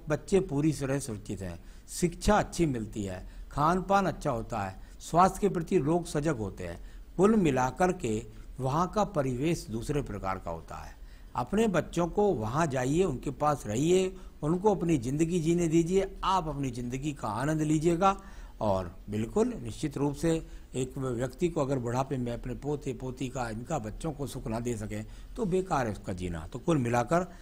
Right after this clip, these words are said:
आप जाएंगी, बच्चे आपका सहयोग करेंगे। कुछ रेखा, आपकी बुद्धि रेखा बहुत डाउन है,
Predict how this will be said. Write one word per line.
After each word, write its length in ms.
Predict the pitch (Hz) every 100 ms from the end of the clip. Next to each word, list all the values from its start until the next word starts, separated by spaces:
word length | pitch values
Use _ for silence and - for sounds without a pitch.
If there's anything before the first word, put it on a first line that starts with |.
| - -
आप 240 | 113 110 101
जाएंगी, 640 | 95 117 143 151 180 180 - - - -
बच्चे 360 | 104 110 - 165
आपका 300 | 143 - 131
सहयोग 360 | - 117 139
करेंगे। 380 | 147 151 165 185 185 - - - 240
कुछ 200 | 220 160
रेखा, 280 | 147 165
आपकी 480 | 156 - 120 117 147
बुद्धि 320 | 110 113 117
रेखा 260 | 120 117 123
बहुत 320 | 107 117 95
डाउन 320 | 107 127 160 156
है, 320 | 170 180